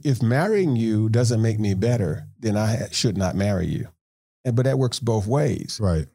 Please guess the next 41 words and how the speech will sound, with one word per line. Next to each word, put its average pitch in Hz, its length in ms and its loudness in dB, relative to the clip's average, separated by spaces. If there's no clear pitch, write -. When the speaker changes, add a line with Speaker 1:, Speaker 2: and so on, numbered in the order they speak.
Speaker 1:
If, 117 260 0
if 120 160 -2
a 123 100 2
woman 135 420 2
marrying 123 260 2
a 120 40 2
man 135 320 2
doesn't 120 180 2
make 117 180 0
her 139 120 4
better, 107 280 2
and 92 100 0
that's 117 160 2
a 120 60 -2
mistake 113 320 0
that 110 80 0
women 107 240 0
make 127 160 0
sometimes, 92 680 -2
is 110 140 0
they 113 120 2
marry 120 340 2
men 117 320 2
or 101 120 0
they 110 120 2
date 107 300 0
men 110 300 0
because 110 200 -2
they 107 60 0
say 110 160 0
he 107 140 2
has 110 220 0
potential. - 720 -2
Well, 110 120 -8
you 120 80 0
don't 156 180 0
marry 170 200 4
someone 139 200 0
that 120 100 2
has 139 280 2
potential. - 640 -4